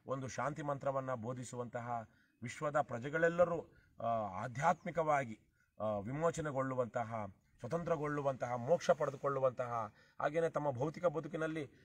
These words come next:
ಶಾಂತಿ, ಸುಖ, ನೆಮ್ಮದಿಯಿಂದ ಬದುಕುವಂತಹ ವಿಚಾರಗಳು, ಆ, ಯಾವುವು,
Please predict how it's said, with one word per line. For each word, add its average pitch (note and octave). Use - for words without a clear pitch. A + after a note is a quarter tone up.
ಶಾಂತಿ, C#3+
ಸುಖ, C#3+
ನೆಮ್ಮದಿಯಿಂದ D#3+
ಬದುಕುವಂತಹ C3+
ವಿಚಾರಗಳು, B2+
ಆ, G#2+
ಯಾವುವು, A2